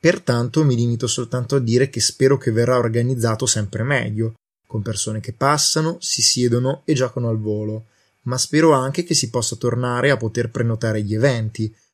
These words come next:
così da permettere alla gente che viene di organizzarsi. Mi piacerebbe anche l'idea di pubblicizzarlo maggiormente, di renderlo più riconoscibile, sia usando totem e striscioni, sia facendo magliette e altra gadgettistica a basso costo,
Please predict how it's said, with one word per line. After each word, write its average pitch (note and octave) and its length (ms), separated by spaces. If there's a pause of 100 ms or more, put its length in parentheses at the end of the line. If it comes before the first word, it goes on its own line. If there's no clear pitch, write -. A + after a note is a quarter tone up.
così B2+ 280
da A#2+ 120
permettere B2+ 600
alla A2+ 160
gente A#2 340
che D#3 140
viene A2 260
di A2 120
organizzarsi. G#2+ 1000 (440)
Mi C3 100
piacerebbe D#3+ 540
anche E3+ 260
l'idea C3+ 240
di F3+ 120
pubblicizzarlo A#2+ 840
maggiormente, A2 1080 (120)
di A#2 100
renderlo A#2+ 460
più A2 140
riconoscibile, G#2+ 960 (320)
sia - 180
usando B2 440
totem B2+ 440
e A#2 60
striscioni, C3+ 760
sia A#2 220
facendo A2+ 440
magliette A#2 920
e A#2 160
altra A2+ 320
gadgettistica A2 960
a G#2+ 40
basso G#2+ 360
costo, A#2 560